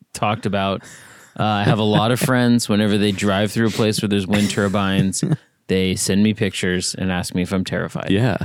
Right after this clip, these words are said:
Speaker 2: I wonder who that
Speaker 1: Um,
Speaker 2: is.
Speaker 1: I've gotten, gotten quite a few of those text messages, uh, throughout the years.
Speaker 2: Yeah.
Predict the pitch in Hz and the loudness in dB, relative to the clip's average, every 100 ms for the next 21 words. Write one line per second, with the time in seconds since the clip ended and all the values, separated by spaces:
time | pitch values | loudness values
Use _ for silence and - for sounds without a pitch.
0 | - 90 107 107 98 92 95 95 92 87 | -4 -2 0 2 2 2 2 2 0 0
1 | 87 101 113 101 101 95 139 _ - 120 | -2 -2 -2 0 -2 -2 -4 _ -2 0
2 | 110 - 113 107 - 107 104 95 92 - | 0 0 0 0 0 2 4 2 0 -2
3 | 98 - 90 - - 87 92 - - - | -4 -2 -4 -4 -4 -4 -4 -8 -14 -14
4 | - 90 90 - 90 - 87 90 90 101 | -8 -8 -6 -4 -4 -4 -6 -6 -2 0
5 | 104 98 | 2 0